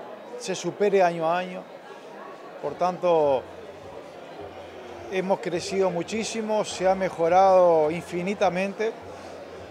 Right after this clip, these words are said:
y estamos comprometidos a seguir innovando, a seguir creciendo, a seguir trabajando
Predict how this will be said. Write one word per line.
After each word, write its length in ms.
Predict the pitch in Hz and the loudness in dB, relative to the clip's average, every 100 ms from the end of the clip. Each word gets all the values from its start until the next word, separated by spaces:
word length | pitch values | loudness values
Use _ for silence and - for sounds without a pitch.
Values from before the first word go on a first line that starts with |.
| - - - - - - 180 | -14 -14 -14 -14 -14 -12 -8
y 460 | 175 165 160 156 | -4 -2 -2 0
estamos 460 | 160 - 190 208 185 | -2 2 2 4 2
comprometidos 1080 | 190 180 175 170 165 190 185 196 185 - - - - - - - 175 | 2 0 0 0 0 2 4 4 0 -6 -14 -14 -14 -14 -14 -6 -2
a 100 | 151 | 0
seguir 300 | 175 180 202 | 2 2 2
innovando, 720 | 185 180 185 185 185 196 202 - | 2 4 6 6 4 -2 -2 -4
a 80 | 160 | -6
seguir 400 | - 160 190 190 | -4 0 2 2
creciendo, 640 | 190 165 - 185 190 185 180 | 0 -2 -2 -2 -2 0 0
a 60 | |
seguir 280 | - 165 196 | 0 -2 -2
trabajando 720 | 190 170 160 175 180 180 202 | 2 2 4 2 0 0 -4